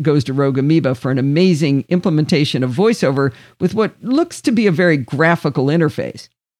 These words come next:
So as I said, you drag in these blocks for inputs, outputs, and audio effects.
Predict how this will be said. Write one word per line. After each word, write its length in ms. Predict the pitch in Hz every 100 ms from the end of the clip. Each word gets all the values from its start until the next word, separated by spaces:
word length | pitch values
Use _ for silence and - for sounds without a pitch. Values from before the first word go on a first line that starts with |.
| _ _ _ _ _ _
So 160 | - 233
as 120 | 180
I 60 | 208
said, 400 | 285 254 170 - - _
you 140 | 208
drag 280 | 190 220 269
in 120 | 294
these 200 | 254 240
blocks 360 | - 156 143 -
for 180 | - -
inputs, 420 | 220 226 240 -
outputs, 400 | - 160 - 160
and 100 | -
audio 280 | 135 131 110
effects. 480 | 123 - - - -